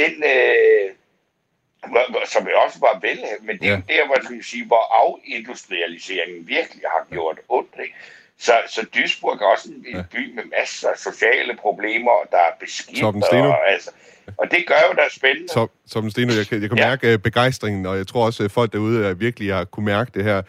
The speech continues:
Speaker 2: øh, begejstringen og anbefalingen til at tage til Duisburg.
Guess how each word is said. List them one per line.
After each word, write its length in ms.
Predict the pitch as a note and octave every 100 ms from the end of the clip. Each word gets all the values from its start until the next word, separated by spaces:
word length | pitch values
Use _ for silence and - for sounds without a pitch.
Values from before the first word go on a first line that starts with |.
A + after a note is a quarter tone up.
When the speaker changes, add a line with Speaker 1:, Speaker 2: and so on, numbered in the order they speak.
| - - _
Speaker 2:
øh, 320 | G2+ G2+ G2
begejstringen 540 | F2+ G2+ A2 A2+ G#2+ G2+
og 120 | F2+
anbefalingen 520 | A2+ B2+ A2 F#2+ F2+
til 120 | -
at 100 | G#2+
tage 220 | F#2+ G#2+ F#2+
til 200 | G#2+ F#2+
Duisburg. 520 | A2 A#2+ - G2